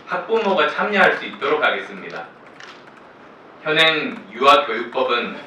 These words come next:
관련 기관의 장이 아동을 대상으로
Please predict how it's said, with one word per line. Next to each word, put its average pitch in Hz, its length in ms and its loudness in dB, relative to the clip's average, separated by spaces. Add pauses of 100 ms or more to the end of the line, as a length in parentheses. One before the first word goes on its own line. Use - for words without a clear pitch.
(340)
관련 170 460 2
기관의 156 520 -2
장이 123 600 -6 (760)
아동을 180 460 2
대상으로 - 680 -2